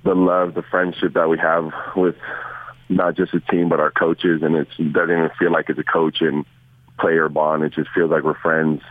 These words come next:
and that we can talk to each other about anything, whether it be football or life. Um, everyone's just able to talk and just lay, lay it all on the table. And, um, they gotta keep a man like that. Um,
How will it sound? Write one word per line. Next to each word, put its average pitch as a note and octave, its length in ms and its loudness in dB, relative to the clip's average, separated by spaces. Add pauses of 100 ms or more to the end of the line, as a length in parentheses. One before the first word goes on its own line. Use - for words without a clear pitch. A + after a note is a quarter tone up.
(420)
and D#2+ 100 -2
that D#2 60 2
we D#2 80 2
can D#2+ 120 -2
talk D#2+ 300 -2
to E2+ 80 2
each - 140 -2
other D#2 80 2
about C#2+ 260 0
anything, D2 440 2
whether C#2+ 200 2
it D#2 60 -2
be D#2+ 100 2
football D2+ 380 0
or C#2+ 120 2
life. C#2+ 340 0 (760)
Um, D#2 320 2
everyone's D#2 320 2
just D2 120 -2 (220)
able D2+ 220 2
to C#2 80 -4
talk D#2 340 -2 (240)
and D2 240 2
just D2 160 0
lay, D#2 220 2
lay E2 180 4
it D#2+ 80 0
all D#2+ 220 2
on D2 60 -2
the D2 40 -8
table. D#2 380 2
And, D2+ 200 2
um, D2+ 260 0 (2000)
they F#2+ 100 2
gotta F2 220 0
keep - 220 -4
a F2 40 -6
man F2+ 240 2
like D#2+ 200 0
that. D2 300 0
Um, D2 560 0